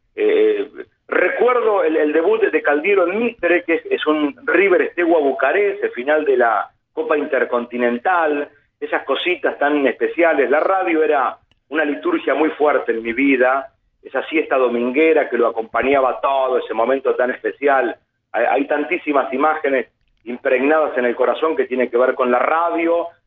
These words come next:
los partidos, los relatores, ese sonido, eh, esa banda de sonido de, del alma, ¿no? Tan, tan especial.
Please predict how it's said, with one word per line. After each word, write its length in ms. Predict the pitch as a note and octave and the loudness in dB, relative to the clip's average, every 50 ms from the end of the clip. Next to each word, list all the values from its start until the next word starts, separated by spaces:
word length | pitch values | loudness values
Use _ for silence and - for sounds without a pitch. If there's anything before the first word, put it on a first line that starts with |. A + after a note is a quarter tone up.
| _ _ _ | _ _ _
los 200 | G2+ - - - | -12 -10 -8 -2
partidos, 760 | - C#3+ D3 C#3+ - - F#3 F#3 F#3 E3+ E3 E3 D3+ - - | -2 0 0 0 -2 -2 0 0 2 2 2 2 2 2 0
los 180 | B2+ C3 B2 - | 0 0 2 2
relatores, 800 | A#2+ B2+ B2+ B2+ B2 B2 - E3+ E3+ E3 D#3 D3+ D3 C#3+ C3+ - _ _ _ _ _ - | 0 0 2 0 -2 -2 -2 -2 0 0 2 2 2 0 0 -4 _ _ _ _ _ -14
ese 200 | B2+ A#2+ E3 D3+ | -8 -4 -2 -2
sonido, 840 | C#3 C3+ C#3 D3 E3 E3+ E3 D#3+ D#3 D3 C3+ A#2+ A2+ G#2+ G2 F2+ - - _ _ _ _ _ - | 0 2 2 2 2 2 4 4 4 4 4 2 2 2 0 0 -4 -6 _ _ _ _ _ -4
eh, 720 | G#2+ G#2+ G#2 F2+ G2 G#2 G2+ G#2+ - - F#2+ A2+ - D3+ D3 | -2 0 0 2 2 0 0 -2 -2 -4 -2 0 0 0 0
esa 160 | - F3+ E3+ | 2 0 2
banda 360 | F#3 G#3 A3 A3+ G#3+ G3 F3+ | 2 2 0 0 0 0 0
de 100 | E3 D3+ - | 0 0 -2
sonido 520 | - D3 C#3+ D#3+ F#3 G3 F#3+ F3+ E3+ D3+ | 0 0 0 2 2 2 2 2 2 4
de, 180 | C3+ C3+ B2+ - | 4 2 2 2
del 180 | B2+ C3 C#3+ | 0 2 2
alma, 440 | D#3+ E3 D3+ C3 A#2+ A#2 A2+ A2+ A#2 | 2 2 2 0 -2 -2 -2 -2 0
¿no? 220 | B2+ C#3 D3 - | 0 0 0 0
Tan, 320 | - - B2+ B2+ B2+ B2 A2 | -2 -2 -4 -4 -4 -8 -8
tan 180 | - B2+ C3 | -6 -6 -6
especial. 580 | A2+ - - G2 - - E3 D#3 G2+ D#2+ C#2 - | -6 -8 -10 -12 -10 -4 -2 0 0 0 -2 -6